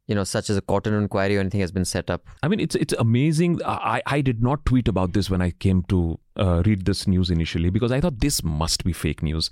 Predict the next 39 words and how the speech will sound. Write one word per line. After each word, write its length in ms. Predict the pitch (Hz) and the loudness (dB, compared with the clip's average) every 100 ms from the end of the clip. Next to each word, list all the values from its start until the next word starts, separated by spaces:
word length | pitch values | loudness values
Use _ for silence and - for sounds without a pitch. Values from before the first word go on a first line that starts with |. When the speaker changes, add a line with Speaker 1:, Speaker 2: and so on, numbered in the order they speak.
| - | -2
Speaker 1:
Hmm. 300 | 107 101 98 | -2 0 2
Speaker 2:
This 220 | 175 - | 2 0
can't 460 | - 123 135 123 - | -2 0 2 2 0
be 140 | 123 - | 0 0
our 320 | 87 85 87 | 0 0 0
army. 280 | 78 78 85 | -2 -2 0
But 200 | 92 87 | 0 0
then 320 | 107 131 127 | 0 2 2
when 220 | 107 104 | 2 2
we 120 | 98 95 | 2 2
got 280 | 90 110 | 2 0
confirmation 540 | - 95 98 92 - 104 | 0 0 2 2 2 0
that 120 | 90 | 2
one 200 | 82 101 | 2 2
person 280 | 98 92 101 | 2 0 0
has 180 | 90 92 | 0 -2
quietly 480 | - 90 98 110 107 | 0 0 0 0 2
been 160 | 98 | 2
transferred, 420 | 85 82 82 92 85 | 2 0 0 0 2
then 220 | 92 - | 0 0
that 180 | 87 104 | 0 0
is 140 | 90 | 0
when 120 | 92 | 0
I 120 | 92 - - - - | 0 -2 -8 -10 -2
tweeted 320 | 113 107 92 | 0 2 0
this 180 | 92 92 | 0 2
news 180 | 87 | 2
out. 160 | 87 85 | 2 2
It 120 | 131 147 | 0 2
is 220 | 190 120 | 2 2
worrying 460 | 95 95 110 151 | 2 4 4 2
and 220 | - 113 107 | 2 2 2
the 120 | 135 | 0
army 260 | - 95 135 | 2 2 2
should 380 | 139 - 135 - | 0 -2 -2 0
take 200 | 131 127 | -2 -2
very 300 | 98 117 208 | -2 0 0
stern 400 | - 107 123 139 | -2 0 2 2
action 460 | 85 - - 110 | 0 -2 -2 -2